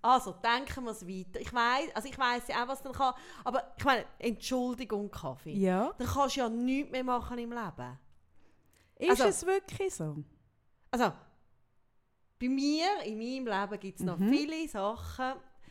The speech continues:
Speaker 1: Ah, Tonja von Rönne hat so ein schönes Wort gehabt. Bewusste Inkompetenzen,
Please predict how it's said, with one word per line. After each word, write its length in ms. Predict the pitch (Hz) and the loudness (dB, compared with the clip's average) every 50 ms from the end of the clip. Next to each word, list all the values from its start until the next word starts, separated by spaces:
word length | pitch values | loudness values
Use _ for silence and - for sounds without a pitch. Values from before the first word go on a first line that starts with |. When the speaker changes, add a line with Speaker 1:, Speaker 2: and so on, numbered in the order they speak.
| - - - - - 196 | -20 -20 -20 -20 -10 -6
Speaker 1:
Ah, 200 | 202 233 240 233 | -4 -4 -4 -4
Tonja 460 | 233 - - 214 220 - 240 233 220 | -2 -4 -2 -2 -2 -4 -4 -4 -6
von 220 | 208 220 208 202 190 | -6 -6 -8 -8 -6
Rönne 380 | 170 175 180 190 190 180 160 | -6 -6 -6 -6 -6 -8 -8
hat 200 | 160 165 156 160 | -8 -10 -12 -12
so 100 | - 180 | -14 -14
ein 40 | 151 | -14
schönes 460 | - - - - 165 170 180 170 - | -14 -12 -10 -10 -10 -10 -12 -12 -12
Wort 300 | 170 165 165 180 180 175 | -10 -10 -10 -10 -12 -14
gehabt. 380 | - 165 170 165 165 165 160 - - - - - - - - - - | -12 -10 -10 -8 -8 -10 -12 -14 -20 -20 -20 -20 -18 -18 -18 -18 -8
Bewusste 960 | - 226 208 196 247 285 330 339 - - - - - - - 294 294 302 320 294 - _ _ _ - | -6 -4 -4 -4 -4 -6 -6 -6 -8 -8 -8 -10 -10 -8 -6 -4 -4 -4 -6 -8 -14 _ _ _ -12
Inkompetenzen, 1700 | - 233 233 262 262 254 - - - 240 240 247 240 - - - 233 233 - - - - 139 127 120 120 123 127 - - - - 165 151 | -6 -4 -4 -4 -4 -4 -8 -4 -2 -2 -4 -4 -6 -12 -8 -6 -6 -6 -6 -12 -12 -10 -10 -10 -8 -10 -12 -14 -12 -14 -12 -10 -10 -12